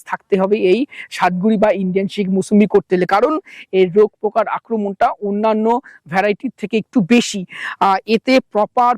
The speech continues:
পরিচর্যা করতে হবে, রুট ট্রিটমেন্ট করতে হবে,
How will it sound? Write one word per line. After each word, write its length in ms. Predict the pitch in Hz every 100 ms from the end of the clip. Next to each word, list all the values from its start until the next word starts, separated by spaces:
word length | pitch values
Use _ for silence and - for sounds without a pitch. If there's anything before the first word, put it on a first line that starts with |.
| -
পরিচর্যা 540 | 240 226 240 214 196
করতে 380 | - 233 - 240
হবে, 320 | 151 190 180
রুট 260 | 165 240 226
ট্রিটমেন্ট 420 | - 208 - 226 196
করতে 300 | 226 - 202
হবে, 300 | 180 170